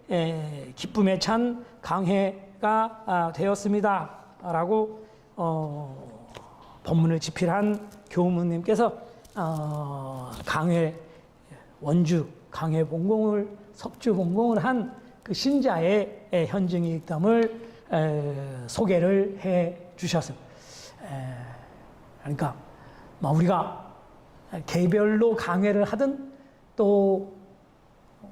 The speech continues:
합동으로 하든 기본 마음가짐 또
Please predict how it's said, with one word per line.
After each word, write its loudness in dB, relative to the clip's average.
합동으로 2
하든 0
기본 2
마음가짐 2
또 2